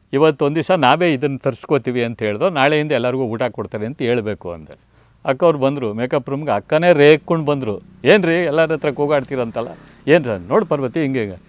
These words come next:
"ಏ, ಕರೀರಿ ಇಲ್ಲಿ ಅವನು ಶಂಕರ್ನ" ಅಂದರು. ಕರೆದೆ. "ಇಲ್ಲ ಅಣ್ಣ, ಈ ಥರ" ಅಂದ. "ಹಂಗ ಶಂಕರ್, ನನಗೆ ಗೊತ್ತಿರಲಿಲ್ಲ ಪಾರ್ವತಿ" ಅಂದರು. ಅವತ್ತಿಂದ ಅವ್ರು ಇರೋವರೆಗೂ ಒಂದೇ ಊಟ. ನಮ್ಮ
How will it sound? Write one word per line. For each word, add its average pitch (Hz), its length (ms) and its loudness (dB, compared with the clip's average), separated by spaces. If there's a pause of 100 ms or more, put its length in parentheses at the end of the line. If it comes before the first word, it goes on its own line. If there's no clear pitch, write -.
(300)
"ಏ, 131 40 4
ಕರೀರಿ 202 340 8
ಇಲ್ಲಿ 139 180 2
ಅವನು 113 240 -4
ಶಂಕರ್ನ" 135 400 -2
ಅಂದರು. 87 260 -10 (380)
ಕರೆದೆ. 135 300 6 (920)
"ಇಲ್ಲ 156 160 4
ಅಣ್ಣ, 151 120 4 (160)
ಈ 113 40 -2
ಥರ" 123 200 2
ಅಂದ. 104 180 -2
"ಹಂಗ 104 420 -10
ಶಂಕರ್, 123 500 -6
ನನಗೆ 104 200 -8
ಗೊತ್ತಿರಲಿಲ್ಲ 117 480 -8
ಪಾರ್ವತಿ" 90 460 -10
ಅಂದರು. 80 260 -18
ಅವತ್ತಿಂದ 123 560 -4 (680)
ಅವ್ರು 90 160 -10
ಇರೋವರೆಗೂ 143 440 2
ಒಂದೇ 117 280 -2
ಊಟ. 107 260 -6 (1400)
ನಮ್ಮ 101 220 -10